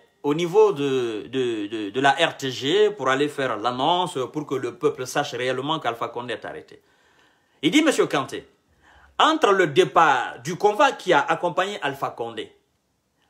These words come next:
au bout de ce laps de temps, c'est au, c'est au bout de ce laps de temps qu'il y a eu vol. C'est-à-dire qu'on s'est attaqué à la banque la banque domicile d'Alpha Condé, là où il y avait des devises, là où il y avait de l'or,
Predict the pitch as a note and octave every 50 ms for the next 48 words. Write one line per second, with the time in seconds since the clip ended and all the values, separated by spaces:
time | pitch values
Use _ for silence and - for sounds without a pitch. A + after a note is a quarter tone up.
0 | _ _ _ _ - - F3+ - D#4+ F4 E4 B3+ G#3 G3 - F#3 G3+ G#3 A3+ -
1 | - E3+ C#3 C#3+ B2+ - D3+ D#3 G3+ A#3+ C4 F4+ - _ _ _ _ _ _ _
2 | _ _ - - F#3+ - - A3+ G#3+ F#3 E3 - - - A3+ A3+ A3 B3+ A#3+ -
3 | - E4+ E4+ C4+ A3+ - - F#3 F#3+ A3+ G#3+ - D#3+ D#3+ D3+ - G3+ G#3+ A3 -
4 | - D#3+ C#3 C#3+ C3+ C#3 D#3+ F3+ G3+ A3 G#3 - - G2+ - D#3 D3 A#2+ G#2+ G2
5 | F#2 - _ _ _ _ _ _ _ _ _ _ _ _ _ - C3 - D3 C3+
6 | C#3 D3+ E3 G3 A#3 C4+ F4 - - - - _ _ _ _ _ - D#3+ F3 E3
7 | - E3+ - - F#3 - - F3 D#3+ - F3 F#3+ A3 A3+ A3 - C#3+ C#3+ C#3+ C3+
8 | B2+ A2+ - A#3+ A#3 F#3 D3+ C3 C3 A#2+ - - _ _ _ _ _ _ _ _
9 | _ _ _ _ _ _ - B2+ D3 D3 C#3 - - F#3+ G#3+ A3 F3 - C#3+ -
10 | F3+ F#3 E3 E3+ E3 - - G#3 F3+ C3+ A#2 A2+ G#2+ - G#2 G2+ - - G2 G2
11 | G2 A#2 D#3 G3 - - - - - _ _ _ - D#3+ F#3+ A3+ A#3 G#3+ F#3 E3+
12 | D3 - D#3 D#3 D3+ C3+ B2 A#2+ C3+ D3 C#3 C3+ C#3+ E3 G#3 A#3 - - - -
13 | _ _ - - D3 F#3 A3 A#3 G#3+ C4 - D3 E3+ E3 C3 A#2+ A2 A#2 C3 C#3+
14 | E3 G3 A3+ A3+ -